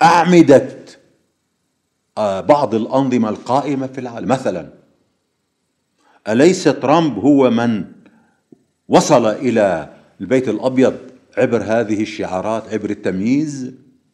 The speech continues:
العنصري وكره الأجانب؟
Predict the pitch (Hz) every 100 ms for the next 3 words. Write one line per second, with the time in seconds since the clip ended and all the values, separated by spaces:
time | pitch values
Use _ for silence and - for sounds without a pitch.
0 | _ _ _ _ _ _ _ 101 92 120
1 | 143 151 151 156 151 - _ _ _ _
2 | _ _ _ _ _ 87 139 135 127 123
3 | 104 127 156 160 156